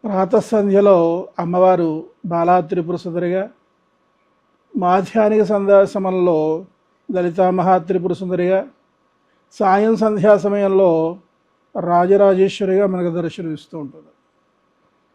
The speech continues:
ఈ మహాత్రిపుర సుందరి అమ్మవారి యొక్క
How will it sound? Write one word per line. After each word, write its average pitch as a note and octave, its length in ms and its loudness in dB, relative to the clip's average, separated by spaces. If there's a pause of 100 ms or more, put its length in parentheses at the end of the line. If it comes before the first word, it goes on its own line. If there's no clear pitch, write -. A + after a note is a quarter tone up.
(880)
ఈ G#3+ 100 0
మహాత్రిపుర G#3+ 800 4
సుందరి G3+ 380 2
అమ్మవారి G3 380 4
యొక్క G3 160 -2